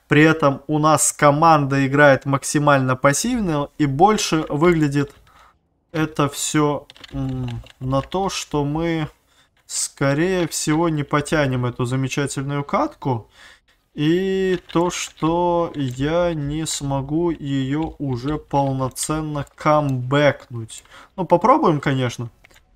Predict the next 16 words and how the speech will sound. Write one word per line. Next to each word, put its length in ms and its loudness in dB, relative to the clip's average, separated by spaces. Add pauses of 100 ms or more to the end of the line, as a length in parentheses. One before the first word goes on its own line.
(220)
но 380 -6 (400)
шансов 480 0
будет 240 0
не 80 -2
так 200 -2
много. 260 -2
Возможно, 500 0
даже 220 0
стоит 360 -2
поменять 580 -4 (120)
пушку 560 -2
и 100 0
одеть, 400 -2
например, 460 -4
какого-нибудь 840 -4
страйкера 840 -2